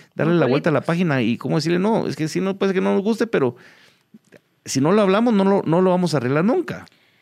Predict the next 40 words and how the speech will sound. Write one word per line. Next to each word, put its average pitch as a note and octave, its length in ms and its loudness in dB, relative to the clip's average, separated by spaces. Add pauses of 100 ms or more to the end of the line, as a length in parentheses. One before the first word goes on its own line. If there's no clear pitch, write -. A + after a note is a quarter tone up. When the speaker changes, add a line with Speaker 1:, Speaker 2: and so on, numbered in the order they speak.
(200)
Speaker 2:
Yo, C4+ 240 -8
yo F4 200 -8
creo G#4 160 -6
que A4 80 -10
también A3+ 300 -6
es B3 60 -6
de C4+ 60 -2
atreverse, G3+ 560 -8
Max. E3 320 -14
Al F#3+ 140 -8
final F3+ 320 -10
de G#3 100 -10
cuentas, B3 420 -10
yo A#3 80 -8
creo A#3 200 -8
que A3+ 100 -8
es G3+ 140 -10
atreverse, A3 640 -6
decir A3 440 -6
las A3 220 -8
cosas, C4 320 -8
porque B3 240 -12
no, F3+ 160 -12
no F#3 220 -14
creas F#3 280 -12
que, F#3 140 -12 (260)
que F3 120 -12
siempre F3+ 340 -12
ha F3+ 60 -12
sido F#3 280 -12
todo F#3 260 -6
Speaker 1:
Ujú. F3+ 60 -2
Speaker 2:
démosle, F#3 380 -4
démosle, F#3 320 -6
démosle, F#3 400 -4
hagamos, G3+ 400 -4
Speaker 1:
Ujú. A#3 80 -2
Speaker 2:
hagamos, A3 320 -4
hagamos. A#3 400 -4
Pero E3+ 240 -8